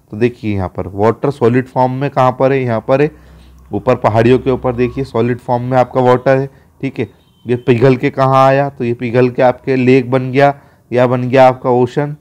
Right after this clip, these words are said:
तो ओशन या लेक में किस फॉर्म में मिलेगा वाटर आपको? लिक्विड फॉर्म में मिलेगा।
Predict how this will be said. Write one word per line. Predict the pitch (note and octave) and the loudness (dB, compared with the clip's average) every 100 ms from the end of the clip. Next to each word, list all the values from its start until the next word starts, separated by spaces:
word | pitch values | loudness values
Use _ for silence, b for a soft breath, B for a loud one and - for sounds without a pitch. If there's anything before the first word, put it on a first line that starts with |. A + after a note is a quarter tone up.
| _ | _
तो | A2+ G#2+ | -8 -2
ओशन | A#2+ A#2+ C3+ C3 | -2 -2 -6 -2
या | C3+ | 0
लेक | B2+ A#2 A#2+ B2+ C3 | 0 0 0 0 -2
में | C3+ | -12
किस | C3+ - | -14 -8
फॉर्म | B2+ | -8
में | C3 | -8
मिलेगा | C3 C3 C3+ C3 | -10 -8 -6 -6
वाटर | B2+ B2+ | -6 -4
आपको? | C3 B2 - C3 b b b b | -6 -6 -10 -18 b b b b
लिक्विड | F#2 F#2 B2+ A#2 | -8 -2 -2 -2
फॉर्म | B2+ B2+ | -4 -2
में | C#3 | -4
मिलेगा। | C3 B2 B2 | -2 -2 -4